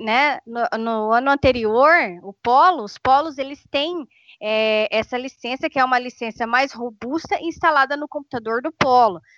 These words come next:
Mas nesse mo-, né, nesse momento que a gente tá vivendo aí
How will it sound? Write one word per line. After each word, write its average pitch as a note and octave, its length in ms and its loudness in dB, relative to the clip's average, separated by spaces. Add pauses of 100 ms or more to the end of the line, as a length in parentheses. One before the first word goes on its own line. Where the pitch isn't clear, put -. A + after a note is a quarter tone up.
Mas D#4 280 -4 (100)
nesse C4 720 -10
mo-, D#4+ 240 -8
né, C4 200 -4
nesse D4 240 -8
momento D4+ 320 -8
que F4 100 -10
a D#4+ 40 -8
gente D#4+ 240 -10
tá C#4+ 140 -4
vivendo A#3+ 500 -6
aí G3 300 -2